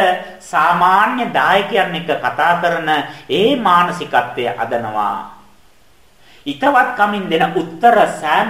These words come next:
දෙයක්ම ආගන්තුකයන්ට දෙන උත්තර වාගේ ඒ උත්තරවල තියෙන සෙනෙහස අයින් කරලා උත්තරේ ප්‍රතිසංස්කරණය කරනවා. මේ විදිහට සිටිවිලි වල තියෙන දෝෂ, චර්යාවල තියෙන දෝෂ,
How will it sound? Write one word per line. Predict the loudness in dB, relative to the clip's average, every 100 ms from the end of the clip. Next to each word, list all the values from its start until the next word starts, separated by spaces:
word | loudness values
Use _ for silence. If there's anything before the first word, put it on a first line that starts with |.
| -4
දෙයක්ම | 2 2 2 -2 -2 -2 -4 -10 -2
ආගන්තුකයන්ට | 2 4 4 2 2 -2 -2 -2 -2
දෙන | -4 -6 -6
උත්තර | -8 -8 0 4 4 4
වාගේ | 4 4 2 0 -2 -4 -8 -6
ඒ | -4 -4
උත්තරවල | -6 -8 -6 -2 0 0 0
තියෙන | -4 -6 -6 -8
සෙනෙහස | -6 -6 -2 -4 0
අයින් | -2 -2 -4 -4 -4
කරලා | 0 0 2 2 2 -2 -10
උත්තරේ | -10 -10 -4 -2 0 -2
ප්‍රතිසංස්කරණය | -4 -6 -2 -2 -2 -6 -6 -6 -10
කරනවා. | -8 -8 -10 -10 -10 -14 -20 -20 -20 _ -20 _ -20 -20
මේ | -12 -4 -2 -2
විදිහට | -2 -4 -6 -2 2 2 0 -14
සිටිවිලි | -12 -10 -4 -4 -2 -2
වල | 0 0
තියෙන | -2 -4 -4 -2
දෝෂ, | 0 0 0 0 0 -2 -10 -20 -20 -6
චර්යාවල | -2 0 2 4 4 4 2 0
තියෙන | -4 -4 -2
දෝෂ, | 0 0 0